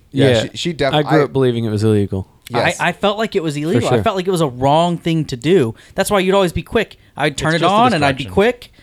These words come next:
Speaker 3: and then I'd turn it back off.
Speaker 1: Yeah. Yeah.
Speaker 2: It's, yeah.
Speaker 3: Driving
Speaker 1: I think
Speaker 3: as
Speaker 1: she
Speaker 3: an adult.
Speaker 1: changed, I think she changed w-, by the time we were, were around teenage years.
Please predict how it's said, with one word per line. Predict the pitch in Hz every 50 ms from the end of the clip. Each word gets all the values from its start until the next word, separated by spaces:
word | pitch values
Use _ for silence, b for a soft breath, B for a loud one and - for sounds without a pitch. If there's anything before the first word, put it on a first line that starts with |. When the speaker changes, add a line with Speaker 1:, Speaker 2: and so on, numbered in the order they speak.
| b b b -
Speaker 3:
and | 143 143
then | 147 143
I'd | 139 131
turn | - 190 185
it | 175 175
back | 185 180 -
off. | 147 110 98 - - - _ _ _ _ _ _ _ _ _ -
Speaker 1:
Yeah. | 117 113 104 98 98 - _ _ _ _ _ _ _ _ _ _ _ _ _ _ _ _ _ _ _ _
Yeah. | 123 113 104 98
Speaker 2:
It's, | 98 b b b b b b b b
yeah. | 104
Speaker 3:
Driving | 208 208 214 220 233 214
Speaker 1:
I | 214
think | 202 185
Speaker 3:
as | 190
Speaker 1:
she | 180 165
Speaker 3:
an |
adult. | 160 156 139 127
Speaker 1:
changed, | - - b b b b b
I | 143 143
think | 160 190 190
she | - - 185
changed | 143 - - - 139 135 135 139 143 147 143 139 - - - _ _
w-, | 117 117 107 -
by | 123 117 123 120
the | 117 117
time | 113 131 123 120 120 117
we | 117 113 113
were, | 107 - - 73 92 110 113 110 101 - _ -
were | 50 50 50 - 113 113 110
around | 107 107 104 -
teenage | - 135 131 127 127 127 123 120 131
years. | 147 160 185 220 214 - -